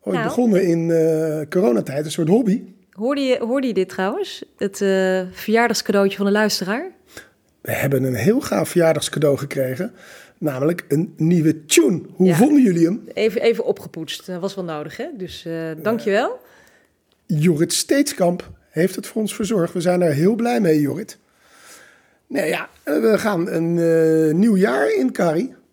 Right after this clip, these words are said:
Speaker 2: Ja,
Speaker 1: Hoe mooi is dat?
Speaker 2: wie had dat, wie had dat gedacht?
Speaker 1: Wie had
Speaker 2: Ja.
Speaker 1: dat gedacht?
Speaker 2: Ja,
Speaker 1: Nee.
Speaker 2: dus ook even voor de luisteraars, hè. Een, eh, hele dikke dankjewel voor het, eh,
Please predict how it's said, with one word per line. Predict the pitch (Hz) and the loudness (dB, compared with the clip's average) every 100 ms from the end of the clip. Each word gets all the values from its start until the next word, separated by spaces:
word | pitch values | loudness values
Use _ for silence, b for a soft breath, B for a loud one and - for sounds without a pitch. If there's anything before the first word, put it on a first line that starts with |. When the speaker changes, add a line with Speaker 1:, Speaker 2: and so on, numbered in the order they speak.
| _ 165 | _ -10
Speaker 2:
Ja, | 170 | -2
Speaker 1:
Hoe | 220 | 2
mooi | 202 180 180 | 4 4 2
is | 392 - | 0 0
dat? | 196 | 0
Speaker 2:
wie | 180 | 0
had | 185 | -6
dat, | 185 | -10
wie | 170 175 | -10 -8
had | 180 | -8
dat | 180 - | -8 -12
gedacht? | 175 170 160 | -10 -10 -4
Speaker 1:
Wie | 196 190 | 2 4
had | 175 | 4
Speaker 2:
Ja. | 190 | 2
Speaker 1:
dat | 175 | 0
gedacht? | - 180 277 - - - - _ | -2 -2 -2 -2 -8 -16 -20 _
Speaker 2:
Ja, | - 190 170 | -6 0 2
Speaker 1:
Nee. | 180 | 2
Speaker 2:
dus | 175 | 2
ook | - 226 | 0 0
even | 208 - | -2 0
voor | |
de | 190 | 0
luisteraars, | 180 175 - 165 156 - | 2 2 0 -4 -4 -4
hè. | 185 220 110 | -6 -4 -4
Een, | 175 | -4
eh, | 170 | -2
hele | 165 170 180 175 | -2 -2 -2 -2
dikke | 143 165 | -4 -4
dankjewel | 170 165 165 165 160 | -4 -6 -6 -4 -4
voor | 151 165 156 | -6 -10 -10
het, | 151 | -10
eh, | - | -10